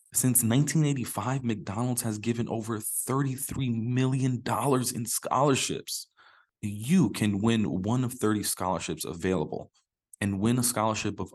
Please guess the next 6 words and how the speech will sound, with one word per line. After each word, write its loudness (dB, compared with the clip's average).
up -4
to 2
a 0
hundred -2
thousand 0
dollars. -2